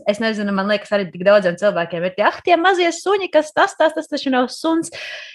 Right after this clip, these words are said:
Suns paliek suns, nu, viņi ir tik forši, un man liekas, ka, ja tu dzīvo dzīvoklī vai kaut kādā mazākā mājvietā, tas ir vispār ideālais dzīvnieks, bet pa lielam es arī gribu, nezinu, savā mājā milzīgu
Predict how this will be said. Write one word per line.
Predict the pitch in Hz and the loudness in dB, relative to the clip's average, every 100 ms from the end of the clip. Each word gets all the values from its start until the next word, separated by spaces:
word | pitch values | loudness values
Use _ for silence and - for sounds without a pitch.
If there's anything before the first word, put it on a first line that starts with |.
| _ | _
Suns | - - 403 427 440 - | -20 -6 2 2 2 0
paliek | - 339 330 311 311 | 2 6 6 6 4
suns, | - 285 254 - | -2 0 0 -2
nu, | 247 | -4
viņi | 240 269 262 | -2 0 0
ir | 247 247 - | -2 -6 -4
tik | 302 311 - - | -4 -4 -8 2
forši, | 269 277 269 - | 4 6 2 -2
un | 220 | -6
man | 214 | -4
liekas, | 240 247 220 | -6 -6 -8
ka, | 240 | -10
ja | 226 | -10
tu | 208 | -8
dzīvo | 220 226 196 190 | -6 -2 0 0
dzīvoklī | 196 269 269 240 247 254 247 226 | 0 0 0 2 2 4 2 2
vai | 190 | 2
kaut | 202 208 | 2 2
kādā | 190 175 180 | 2 0 -2
mazākā | 214 202 175 170 156 - _ _ _ _ - - | -2 -2 -2 -2 -4 -8 _ _ _ _ -20 -8
mājvietā, | 190 208 240 233 226 202 | 2 4 6 4 4 0
tas | - | -2
ir | 190 | -8
vispār | - 175 175 | -6 -4 0
ideālais | 247 277 294 302 262 | 2 4 6 4 2
dzīvnieks, | 294 294 254 202 | 2 2 2 -4
bet | - 175 - | -8 -12 -6
pa | - | 0
lielam | 185 190 170 | 2 4 2
es | 175 180 | 0 0
arī | 170 175 | -2 -2
gribu, | 185 165 | -4 -2
nezinu, | 170 165 165 | -2 -2 -4
savā | 165 160 160 | -4 -4 0
mājā | 175 160 | 0 0
milzīgu | 170 202 170 170 | 2 0 0 -2